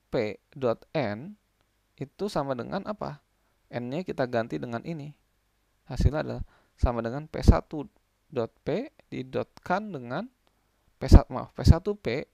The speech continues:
didotkan dengan hasil cross, yaitu P satu P dua cross P satu P tiga. Dan hasil ini harus sama dengan nol.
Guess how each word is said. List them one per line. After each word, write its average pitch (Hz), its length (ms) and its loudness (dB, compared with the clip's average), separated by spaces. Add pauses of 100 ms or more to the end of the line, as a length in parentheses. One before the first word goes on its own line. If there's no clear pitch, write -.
didotkan 131 560 -6
dengan 139 320 -8 (520)
hasil 123 360 6 (160)
cross, - 600 -4 (560)
yaitu - 200 -12
P - 160 -6
satu 170 400 4
P 135 160 -4
dua 127 400 -4 (200)
cross 147 360 -4
P - 140 -10
satu - 260 8
P - 200 -10
tiga. - 280 -16 (960)
Dan 123 160 -8
hasil 196 240 2
ini 147 560 -8
harus 117 320 -8
sama 113 320 -6
dengan 117 320 -12 (560)
nol. 104 400 -6